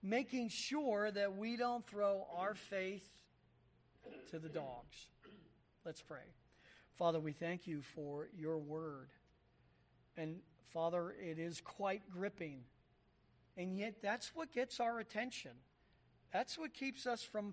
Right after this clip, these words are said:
falling asleep because of what we see in your scriptures. And they're not made up fables.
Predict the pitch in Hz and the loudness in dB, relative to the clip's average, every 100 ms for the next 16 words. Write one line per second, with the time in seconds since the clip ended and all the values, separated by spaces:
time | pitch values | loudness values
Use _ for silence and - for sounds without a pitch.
0 | - 185 190 202 202 202 196 - - 214 | -2 4 6 6 4 0 -2 -4 -4 0
1 | 233 226 185 - - - - - - - | 2 2 0 -12 -20 -20 -20 -20 -20 -20
2 | _ _ 160 - 175 160 170 139 - - | _ _ -8 0 0 0 -4 -6 -20 -20
3 | - 165 180 196 185 - - 180 180 202 | -6 0 0 0 -6 -4 -2 0 0 -4
4 | 170 165 - 180 170 - 151 143 - 180 | -6 -8 -8 -6 -6 -6 -8 -12 -8 -2
5 | 185 185 208 190 170 190 202 196 196 - | 0 0 -2 -2 -2 -2 0 0 0 -2
6 | 196 185 160 156 156 | 2 2 0 -4 -8